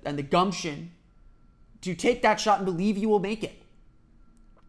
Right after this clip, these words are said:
These are not easy things. These are not givens. These are not guaranteed things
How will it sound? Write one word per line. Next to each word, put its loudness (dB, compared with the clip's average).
These -2
are 2
not 4
easy -2
things. 0
These -6
are 0
not 2
givens. 0
These -4
are -2
not 2
guaranteed 2
things -4